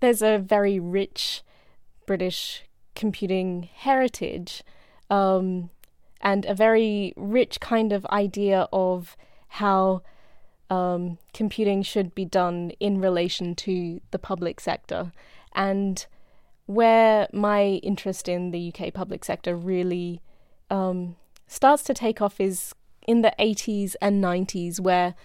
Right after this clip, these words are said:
we're seeing a lot of, uh, basically a critical mass of government, um, services have been computerized. So, um, so there is a computing element in most services,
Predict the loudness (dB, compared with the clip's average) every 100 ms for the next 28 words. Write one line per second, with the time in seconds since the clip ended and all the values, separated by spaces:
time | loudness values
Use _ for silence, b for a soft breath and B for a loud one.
0 | b b b 4 4 4 2 2 4 2
1 | 0 -2 0 0 2 2 2 0 0 0
2 | -2 -8 -4 -2 -2 0 0 0 -2 -2
3 | -2 -2 -2 -2 -4 -4 -6 -6 -2 -2
4 | -2 -6 -6 -8 -8 -6 -4 -6 -10 -14
5 | _ -16 0 4 4 2 -2 -2 -2 -4
6 | -2 -4 -4 -8 -8 -6 -2 0 0 -2
7 | -2 -2 -4 -6 -12 B B B 4 6
8 | 6 2 b b b b b -2 2 2
9 | 2 0 -4 -6 0 0 0 -4 4 6
10 | 6 2 -2 0 0 -2 -8 -6 -6 -4
11 | -2 -2 0 2 0 -2 -6 -6 -6 -6
12 | -8 -4 -4 -4 -8 -18 -20 -20 -20 _
13 | -10 -2 0 0 -2 -4 -6 -6 -10 -14